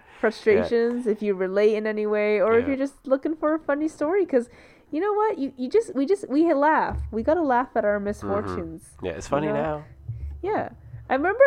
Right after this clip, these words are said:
Speaker 2: kinda giggling on our way home, though. I just
Speaker 1: Yeah.
Speaker 2: kinda was like, <laughs> "Ha."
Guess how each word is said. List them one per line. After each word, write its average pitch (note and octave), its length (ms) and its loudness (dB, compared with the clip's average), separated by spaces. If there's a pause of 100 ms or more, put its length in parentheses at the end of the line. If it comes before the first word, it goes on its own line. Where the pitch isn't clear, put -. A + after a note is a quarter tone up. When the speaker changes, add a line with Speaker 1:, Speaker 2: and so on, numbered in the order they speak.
Speaker 2:
kinda D4 260 2
giggling G3 500 0
on F3+ 80 0
our F3+ 120 2
way F3+ 200 2
home, E3+ 400 -4
though. D#3+ 160 0
I E3+ 260 2
just - 160 -2
Speaker 1:
Yeah. - 60 -14
Speaker 2:
kinda G3+ 200 -2
was G3 120 -6
like, G3+ 260 -2
<laughs> - 80 -20
"Ha." G#4+ 340 0